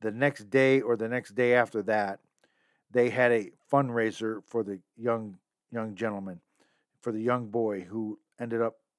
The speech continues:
losing his leg because of the hit and run driver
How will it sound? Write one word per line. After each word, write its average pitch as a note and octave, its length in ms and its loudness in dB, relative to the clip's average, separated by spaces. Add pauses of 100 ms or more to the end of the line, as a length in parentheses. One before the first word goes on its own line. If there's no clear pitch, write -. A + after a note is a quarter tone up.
(600)
losing A#2+ 340 0
his G#2+ 200 -6
leg G#2 320 2 (800)
because B2 400 0
of G#2 100 -6
the A2 80 -6
hit A2+ 160 -6
and A2+ 80 -12
run G#2 160 -6
driver G#2 480 -2